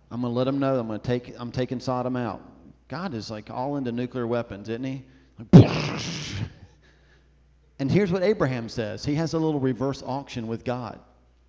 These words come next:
Instead of going higher and higher, he goes lower and lower. He's like, "Well, what if you find fifty people that are righteous?" And God says, "Okay, for fifty, I won't, I won't destroy it. What about forty-five?" Hey, not about forty-five. Hey, not forty-five. Hey, not forty. Forty. Hey, not thirty. Or thirty. And then twenty. And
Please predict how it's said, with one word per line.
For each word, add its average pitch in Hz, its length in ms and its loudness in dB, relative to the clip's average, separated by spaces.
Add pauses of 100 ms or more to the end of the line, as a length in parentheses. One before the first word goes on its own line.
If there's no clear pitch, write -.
(420)
Instead 147 260 2
of 127 80 -6
going 139 200 4
higher 143 220 -2
and 135 100 -4
higher, 156 180 0
he 139 100 2
goes 123 260 -2
lower 131 200 2
and 131 80 -2
lower. 135 100 0
He's 127 100 -4
like, 120 160 -4
"Well, 139 320 -2
what 160 140 -2
if 185 80 -8
you 190 80 -10
find 156 200 -6
fifty 156 240 -6
people 139 280 -2
that 117 100 -2
are 117 60 -2
righteous?" 120 520 -6 (320)
And 98 80 -14
God 123 180 -2
says, 120 300 -6 (100)
"Okay, 123 160 -6
for 120 120 -6
fifty, 139 340 -2
I 120 40 -2
won't, 120 300 -6
I 113 80 -6
won't 113 180 -8
destroy 104 320 -8
it. - 80 -12 (160)
What 170 80 2
about 175 180 -4
forty-five?" 170 540 -6 (720)
Hey, 147 180 0
not 151 160 0
about 151 160 0
forty-five. 151 360 2
Hey, 160 200 2
not 156 160 -2
forty-five. 151 380 0
Hey, 156 200 2
not 185 180 0
forty. 214 240 6
Forty. 226 320 8
Hey, 170 360 4
not 170 200 2
thirty. 190 180 4
Or 190 140 2
thirty. 220 480 8
And 127 100 0
then 226 600 6
twenty. 277 420 10
And 120 100 -4